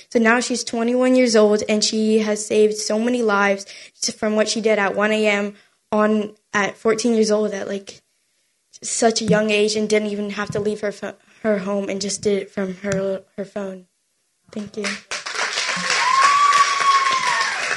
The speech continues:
Speaker 2: job. Thank you so much.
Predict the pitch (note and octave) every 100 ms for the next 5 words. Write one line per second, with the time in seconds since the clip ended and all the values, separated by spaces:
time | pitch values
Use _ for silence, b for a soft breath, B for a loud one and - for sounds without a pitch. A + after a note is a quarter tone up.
0 | - - - - - - - D#3 - -
1 | F#3+ E3+ E3 D3 C3 A#2 - - F#3+ F3+
2 | F3+ - E3+ D#3+ D#3 B2+ -